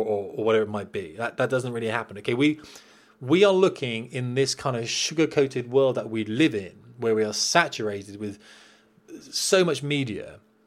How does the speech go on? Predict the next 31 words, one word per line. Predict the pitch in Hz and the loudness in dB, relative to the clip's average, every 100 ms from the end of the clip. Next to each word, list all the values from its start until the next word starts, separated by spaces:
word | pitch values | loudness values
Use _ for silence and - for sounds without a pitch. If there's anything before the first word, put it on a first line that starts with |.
| _ _ _ _ | _ _ _ _
We're | 131 151 | 4 8
looking | 151 135 123 120 - | 8 6 0 -4 -6
for | - 117 110 107 - | 0 2 2 -2 -10
the, | 110 113 107 101 104 | -8 -6 -4 -6 -8
the | 104 | -8
cherries. | - 113 90 80 - - _ _ - | -4 -4 -4 -10 -18 -20 _ _ -10
That's | 117 - | -8 -6
what | 113 | -6
we're | 113 | -4
looking | 104 104 92 | -4 -6 -16
for. | - 85 | -14 -12
We're | 104 120 | -6 -4
looking | 127 127 | -4 -6
for | 127 | -6
the | 104 | -4
sugar | - 107 | -4 -4
cubes. | 92 - - - - - _ _ _ _ | -6 -12 -18 -20 -20 -20 _ _ _ _
That's | 131 127 135 | 0 0 2
what | 135 | 2
our | 123 | 2
minds | 123 120 113 104 | 0 -2 -2 -4
want. | 104 90 - _ _ _ _ - | -6 -6 -8 _ _ _ _ -2
We | 147 | 0
want | 165 160 | 0 0
something | 156 143 | -2 -2
that | 131 | -4
stands | - - 156 160 175 | -6 -2 0 0 0
out | 147 120 113 - _ - | 2 2 -2 -8 _ -8
and | 123 | -6
is | 107 | -6
different | - - 160 - 95 82 | -4 2 2 0 -12 -14